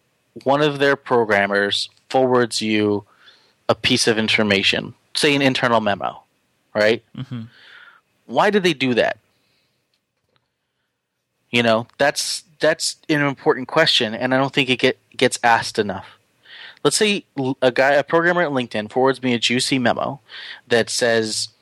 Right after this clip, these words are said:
Speaker 1: "We're going to, um, discontinue, um, a-, any Twitter profiles, any Twitter profile connections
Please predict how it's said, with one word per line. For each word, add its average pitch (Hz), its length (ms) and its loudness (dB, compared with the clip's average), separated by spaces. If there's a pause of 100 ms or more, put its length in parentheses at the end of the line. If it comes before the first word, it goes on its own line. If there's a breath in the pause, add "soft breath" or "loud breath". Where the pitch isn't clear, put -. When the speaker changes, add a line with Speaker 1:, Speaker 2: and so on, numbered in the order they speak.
(260 soft breath)
Speaker 1:
"We're 143 260 0
going 135 360 0
to, 123 560 0 (100)
um, 110 320 0
discontinue, 117 1040 0 (360)
um, 110 300 -2 (340)
a-, 143 120 -2 (160)
any 156 480 0
Twitter 143 580 2
profiles, 120 1120 -2 (320)
any 147 200 -2
Twitter 143 280 2
profile 139 340 0
connections 117 640 -2